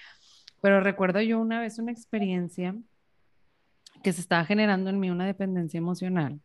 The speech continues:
y esa, esa persona con la que estaba generando esa dependencia emocional,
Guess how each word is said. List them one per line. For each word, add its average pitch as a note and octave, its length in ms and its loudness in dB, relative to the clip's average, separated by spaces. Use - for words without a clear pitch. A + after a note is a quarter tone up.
y G3 400 4
esa, F#3 420 -2
esa F3+ 220 -2
persona G#3 320 2
con G#3 120 2
la G3 80 2
que E3+ 80 -6
estaba D#3 240 -4
generando F3+ 400 2
esa F#3+ 120 -2
dependencia F3+ 420 0
emocional, F3 540 -2